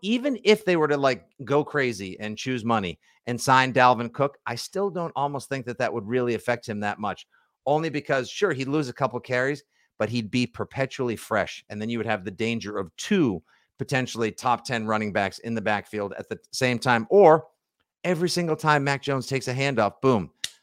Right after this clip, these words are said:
there's another stud back behind him. What are we gonna do? I think that would make their offense that much more dangerous.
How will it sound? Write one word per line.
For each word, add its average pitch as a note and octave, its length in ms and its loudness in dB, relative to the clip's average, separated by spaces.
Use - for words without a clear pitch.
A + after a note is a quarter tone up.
there's A#2+ 180 2
another A#2+ 240 2
stud A#2 320 0
back A2 280 0
behind G2 320 0
him. F2+ 160 -6
What A#2+ 140 2
are A#2+ 40 2
we A2 100 -2
gonna F#2+ 200 -6
do? E2 200 -8
I F2+ 80 -2
think A2 180 -2
that G#2+ 120 2
would G2 100 0
make G#2 200 2
their F#2 200 -4
offense G#2+ 400 2
that C3 180 0
much B2 160 -8
more A2+ 180 -2
dangerous. F#2 480 -8